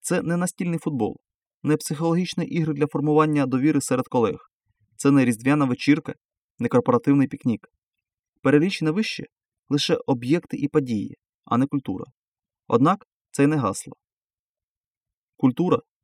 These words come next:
це дії, а не слова. Тому не варто аж так нею перейматися.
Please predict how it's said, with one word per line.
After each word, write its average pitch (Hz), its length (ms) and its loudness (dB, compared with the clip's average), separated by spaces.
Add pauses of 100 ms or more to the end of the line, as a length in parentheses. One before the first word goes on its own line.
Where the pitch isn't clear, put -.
(160)
це 147 160 2
дії, 117 360 0 (180)
а 123 100 2
не 131 100 4
слова. 113 360 -2 (720)
Тому 151 220 2
не 180 100 0
варто 147 480 2
аж 123 220 -2
так 170 240 0
нею 131 220 0
перейматися. 123 640 -4